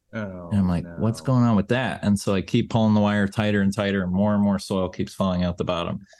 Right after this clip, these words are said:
Speaker 2: And what had happened was I had been gone so long, she meshed the pot and put the tie-in wires in, but she had put the tie-in wires in, like, through the mesh in such a way that as you tighten the mesh, it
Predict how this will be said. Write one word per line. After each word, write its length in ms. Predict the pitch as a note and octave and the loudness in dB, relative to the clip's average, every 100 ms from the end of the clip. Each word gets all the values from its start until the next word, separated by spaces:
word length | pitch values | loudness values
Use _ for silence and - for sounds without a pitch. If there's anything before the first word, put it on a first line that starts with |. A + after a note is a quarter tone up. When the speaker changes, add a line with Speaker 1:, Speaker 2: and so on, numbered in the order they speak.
| - _ - | -20 _ -2
Speaker 2:
And 100 | G2 | 0
what 80 | |
had 140 | G2+ F2+ | 0 -2
happened 480 | A#2+ C#3+ - G#2 G2 | -4 -4 0 2 2
was 320 | F#2 F2+ - | 2 -2 -6
I 160 | A2 | -4
had 180 | G2+ F#2+ | -2 0
been 140 | G2 G2+ | 2 2
gone 260 | A2 A2+ | 4 2
so 220 | G#2+ A2+ | 2 0
long, 360 | A2 B2+ C3+ A2+ | 2 2 2 0
she 280 | G#2+ G#2 G2 | 0 -2 2
meshed 420 | G#2 A2 A2 - | 2 2 -2 -4
the 80 | A2 | -4
pot 360 | - G#2+ G#2+ | -2 -2 -2
and 120 | - F#2+ | -4 -2
put 160 | A2 | -2
the 80 | - | -4
tie-in 320 | - G#2+ G#2+ | -4 0 2
wires 360 | G#2 G2+ F#2+ F#2 | 4 4 2 2
in, 260 | G2+ F#2+ F#2+ - _ - _ | 2 2 -2 -8 _ -18 _
but 120 | A2+ | -4
she 140 | - A2+ | 0 0
had 160 | G#2 | 0
put 180 | - G#2+ | 0 0
the 80 | - | -2
tie-in 340 | G2+ A2+ A2 | 0 2 4
wires 360 | A2 G#2+ G2+ G2+ | 4 4 2 2
in, 180 | G#2+ G2 | 2 2
like, 340 | G#2 F#2+ - - _ _ _ _ - | 0 -4 -6 -20 _ _ _ _ -4
through 220 | B2+ B2+ | 0 0
the 80 | A#2 | 0
mesh 340 | G#2+ A2 - | 0 -2 -2
in 120 | G#2+ | -2
such 240 | G2 G#2+ - | 0 -4 0
a 40 | |
way 220 | G2+ G2+ | 0 0
that 200 | G#2+ F#2+ - | 0 -2 -2
as 240 | G2 G2+ | -2 -2
you 80 | F#2+ | -4
tighten 320 | - G#2+ F2 | -2 -2 0
the 80 | F#2+ | 2
mesh, 300 | F#2+ G#2 - | 2 0 -4
it 160 | - | -10